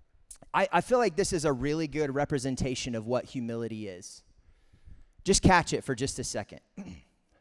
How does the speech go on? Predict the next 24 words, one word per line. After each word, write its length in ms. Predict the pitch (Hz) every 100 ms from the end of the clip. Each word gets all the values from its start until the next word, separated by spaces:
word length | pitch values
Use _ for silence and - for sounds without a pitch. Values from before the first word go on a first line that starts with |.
| _
Sometimes 480 | - 165 156 170 139
my, 80 | 139
like, 240 | 127 117
creative, 400 | - 127 123 120
artistic 480 | 110 - 120 - 107
brain, 340 | 104 104 92
like, 200 | 95 101
things 240 | - 123 110
just 180 | 110 -
click 240 | 117 -
a 20 |
little 200 | 98 98
bit 160 | - -
better. 260 | 95 98 - _ _ _ - - -
But 100 | 165
I 60 |
see, 240 | - - 180
I 100 | 156
see 240 | - 240
this 220 | 226 -
picture 500 | - 185 185 - 120
of 120 | 120
a 40 | 123
man 460 | 127 139 117 117